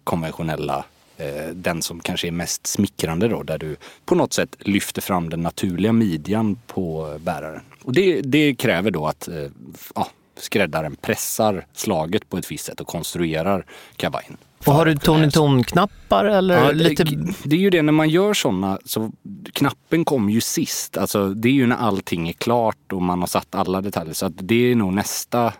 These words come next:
Speaker 1: fitting,
Speaker 2: Men du har
Speaker 1: faktiskt.
Speaker 2: något i huvudet, har
Speaker 1: Jag
Speaker 2: du?
Speaker 1: kommer hålla det väldigt tonalt,
Speaker 2: Ja.
Speaker 1: tror jag. Man, det finns ju lite olika vägar. Du kan ju välja en brun hornknapp. Det är kanske om man vet med sig att man alltid bär bruna skor, så kan
Speaker 2: Mm.
Speaker 1: det vara en fin.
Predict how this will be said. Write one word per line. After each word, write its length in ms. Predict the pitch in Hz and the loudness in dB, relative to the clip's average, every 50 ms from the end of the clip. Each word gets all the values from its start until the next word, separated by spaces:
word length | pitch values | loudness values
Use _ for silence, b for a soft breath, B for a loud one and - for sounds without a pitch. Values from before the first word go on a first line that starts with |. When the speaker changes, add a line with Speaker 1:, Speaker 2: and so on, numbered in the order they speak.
| _ - - | _ -20 -10
Speaker 1:
fitting, 380 | - - - - - - - - | -6 -6 -6 -6 -6 -8 -2 2
Speaker 2:
Men 140 | 135 131 135 | 2 4 4
du 80 | 143 | 4
har 80 | 139 139 | 4 4
Speaker 1:
faktiskt. 140 | 147 143 143 | 4 4 2
Speaker 2:
något 180 | 135 127 - | 2 2 2
i 200 | 135 127 127 123 117 | 2 4 4 4 4
huvudet, 460 | 120 123 117 139 175 117 92 - - | 4 4 4 4 2 2 2 0 0
har 80 | 101 135 | 2 4
Speaker 1:
Jag 120 | 143 139 | 4 4
Speaker 2:
du? 40 | 143 | 4
Speaker 1:
kommer 280 | 147 135 135 131 131 | 2 2 4 4 2
hålla 360 | 123 113 123 113 107 104 104 98 | 2 2 2 2 2 2 0 0
det 240 | 95 90 90 92 - | 0 0 0 -2 -4
väldigt 1120 | 98 98 95 101 110 123 123 117 110 104 98 92 90 87 87 - - 95 - - - - - - | -6 -10 -10 -4 0 0 2 2 2 2 0 0 -2 -4 -8 -6 -6 -6 -6 -8 -12 -18 -14 -8
tonalt, 560 | - 98 92 90 92 90 76 - - - - - | -6 -2 0 2 2 2 2 0 -4 -10 -6 -2
Speaker 2:
Ja. 160 | - 110 104 98 | 0 0 2 0
Speaker 1:
tror 100 | - 65 65 87 | 0 -4 -6 -6
jag. 100 | 95 95 | -4 0
Man, 200 | 104 120 131 123 | 2 2 2 2
det 120 | 131 143 | 2 2
finns 220 | 131 160 160 - 165 | 2 2 2 2 2
ju 40 | |
lite 200 | 151 156 135 151 | 2 2 2 2
olika 340 | 139 107 90 87 - 98 95 | 2 0 0 -2 -2 -2 0
vägar. 340 | 90 92 85 80 76 82 85 | 0 0 0 -2 -2 -4 -6
Du 120 | 87 98 | -6 -6
kan 200 | 92 - 107 104 | -6 -4 -2 -2
ju 60 | 98 92 | -2 0
välja 400 | 92 101 98 92 90 92 90 - | 0 -2 -2 -2 -2 -2 -2 -4
en 400 | - 101 95 92 92 87 82 80 | -4 -4 -4 -4 -4 -4 -4 -2
brun 400 | 110 98 104 98 90 87 87 82 - | -2 0 0 0 0 -2 -4 -4 0
hornknapp. 720 | 123 120 104 90 87 87 85 - - 110 135 - _ - - B B B B | 0 0 0 0 -4 -6 -6 -4 -2 -2 -2 -2 _ -12 -20 B B B B
Det 220 | 117 107 120 127 | -2 0 2 2
är 40 | 131 | 2
kanske 480 | - - 120 117 - - 120 113 113 113 | 2 0 0 0 0 0 0 0 0 0
om 320 | 107 107 107 107 107 107 113 | -2 -2 -2 -2 -2 0 0
man 300 | 120 120 123 107 104 113 | 0 2 0 0 0 0
vet 160 | 117 110 101 | 0 2 2
med 200 | 117 104 90 - | 2 2 0 0
sig 100 | - 101 | -2 0
att 60 | - | 2
man 160 | 101 101 101 | 2 4 4
alltid 280 | 98 95 87 - - 87 | 2 2 0 -4 -4 -2
bär 140 | 87 95 90 | -2 -2 0
bruna 380 | 87 98 110 101 92 90 92 92 | 0 0 0 0 0 -2 -2 -4
skor, 320 | - - 95 85 87 98 | -4 -4 -6 -6 -4 -6
så 140 | - - - | -6 -6 -2
kan 100 | 95 98 | 0 0
Speaker 2:
Mm. 100 | 95 120 | 2 2
Speaker 1:
det 40 | 160 | 2
vara 80 | 98 95 | 0 -2
en 60 | 90 | -2
fin. 380 | - 104 98 92 95 107 110 | 0 0 0 0 0 -2 -4